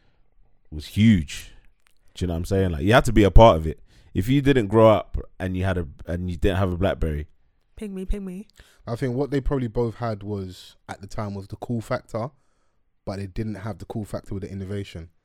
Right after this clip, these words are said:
Speaker 3: Whereas iPhone was able to have
Speaker 2: Yeah.
Speaker 3: the cool factor with innovation, and they were just able to monopolize the market to the point
Speaker 1: and
Speaker 3: where
Speaker 1: their
Speaker 3: I
Speaker 1: marketing, the, the marketing is top notch.
Speaker 2: A one.
Speaker 3: to the point where now a lot of us still kind of do it through kind of gritted teeth, but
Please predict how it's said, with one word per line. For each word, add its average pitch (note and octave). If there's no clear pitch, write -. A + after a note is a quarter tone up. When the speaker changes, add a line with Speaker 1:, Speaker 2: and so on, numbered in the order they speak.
Speaker 3:
Whereas F#2
iPhone A2
was F#2+
able F#2
to F#2
have F#2+
Speaker 2:
Yeah. C#3
Speaker 3:
the F2+
cool A2
factor F2
with F#2+
innovation, F2+
and G#2
they G#2+
were G#2
just F#2+
able G2+
to -
monopolize F#2+
the F#2
market F#2+
to A2+
the A2
point B2
Speaker 1:
and A#2
Speaker 3:
where F#2+
Speaker 1:
their G#2
Speaker 3:
I A2
Speaker 1:
marketing, F#2
the, F#2+
the F#2
marketing F#2+
is E2
top -
notch. F#2+
Speaker 2:
A D3
one. -
Speaker 3:
to -
the A#2+
point C3
where B2
now B2+
a A2
lot B2
of A2
us G#2
still C3+
kind B2+
of G#2
do A#2+
it A#2
through A2
kind G#2+
of G2
gritted A2
teeth, B2
but -